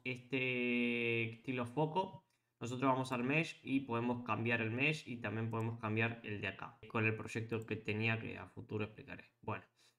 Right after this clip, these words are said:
eh, bueno, el, mi comienzo de ju-, creando juegos, en resumen, <laughs> con el que como empecé.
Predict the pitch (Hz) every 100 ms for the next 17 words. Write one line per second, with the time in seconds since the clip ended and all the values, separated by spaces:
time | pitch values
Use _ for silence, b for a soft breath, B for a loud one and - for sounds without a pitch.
0 | _ - 113 110 120 107 - 113 120 135
1 | 127 143 156 160 147 127 113 113 117 117
2 | 117 - 120 120 127 120 120 107 90 -
3 | 104 - 110 110 - - 156 - - -
4 | 175 113 117 113 110 117 120 117 110 110
5 | -